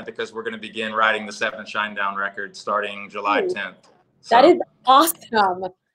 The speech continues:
Speaker 1: yeah.
Speaker 2: You are
Speaker 1: And
Speaker 2: full
Speaker 1: just
Speaker 2: of
Speaker 1: educating, you know, educating myself on everything that's been going on with this pandemic. Obviously, our relationship with, uh, Direct Relief has been something that's a, uh, that's a, that's a huge deal for us because of how important Direct Relief is and everything that you guys are doing,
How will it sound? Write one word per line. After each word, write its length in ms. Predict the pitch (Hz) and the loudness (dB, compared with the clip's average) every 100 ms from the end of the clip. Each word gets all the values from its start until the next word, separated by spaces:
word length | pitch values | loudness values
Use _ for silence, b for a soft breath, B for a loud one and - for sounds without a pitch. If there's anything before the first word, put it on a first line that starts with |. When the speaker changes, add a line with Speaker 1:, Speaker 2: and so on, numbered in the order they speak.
| _ _ _ _ | _ _ _ _
Speaker 1:
yeah. 160 | - - | -10 2
Speaker 2:
You 100 | 285 | 10
are 80 | 330 349 | 10 10
Speaker 1:
And 140 | 190 190 | 6 6
Speaker 2:
full 80 | 208 | 6
Speaker 1:
just 60 | |
Speaker 2:
of 60 | 180 | 4
Speaker 1:
educating, 680 | 202 214 220 190 180 147 139 _ _ _ _ _ | 0 2 2 2 -2 -6 -12 _ _ _ _ _
you 100 | 139 | -6
know, 200 | 139 131 - | -4 -4 -2
educating 420 | 151 170 170 170 | -4 0 -2 0
myself 400 | 156 156 165 156 | -2 -2 -2 -2
on 80 | 151 | -6
everything 240 | 151 156 | -8 -10
that's 100 | 147 | -10
been 160 | - 143 | -10 -8
going 140 | 147 | -4
on 220 | 143 143 | -2 -4
with 100 | 135 | -4
this 100 | 135 | -10
pandemic. 480 | - 143 139 139 143 | -10 -10 -6 -6 -8
Obviously, 400 | 123 139 147 147 143 | -6 -6 -6 -10 -4
our 200 | 135 135 | -4 -6
relationship 580 | 139 139 139 131 135 131 _ | -12 -12 -12 -16 -16 -16 _
with, 260 | 123 123 127 | -16 -14 -6
uh, 260 | 117 113 113 _ _ _ _ | -4 -4 -8 _ _ _ _
Direct 280 | - 135 131 | -2 -2 -2
Relief 260 | 135 131 127 | -6 -6 -6
has 140 | 123 | -8
been 180 | 110 123 | -6 -6
something 340 | 123 127 127 | -6 -6 -6
that's 220 | 123 117 117 | -4 -4 -4
a, 340 | 110 110 107 _ _ _ _ - | -2 -4 -6 _ _ _ _ -10
uh, 240 | 107 107 - - | -6 -6 -6 -8
that's 260 | 123 127 - | -2 -2 0
a, 240 | 120 113 - | -2 -2 -6
that's 200 | 123 123 | -6 -4
a 60 | 120 | -4
huge 400 | 123 131 127 - | -4 -4 -4 0
deal 220 | 120 127 | 2 2
for 240 | 127 131 | 2 2
us 200 | 135 139 | 2 0
because 300 | 139 120 123 | -4 -4 -4
of 60 | 110 | -2
how 160 | 117 113 | 0 0
important 380 | 110 127 117 | 0 -2 -2
Direct 300 | 113 117 117 | 0 0 0
Relief 340 | 113 117 113 113 | -6 -8 -10 -4
is 240 | 117 117 | -4 -4
and 80 | 117 | -4
everything 400 | 117 120 123 117 | -6 -4 -6 -6
that 120 | 113 | -10
you 100 | 113 | -8
guys 280 | 113 120 117 | -2 -2 -2
are 60 | 113 | -6
doing, 580 | 104 117 113 113 110 | -4 -2 -2 -4 -10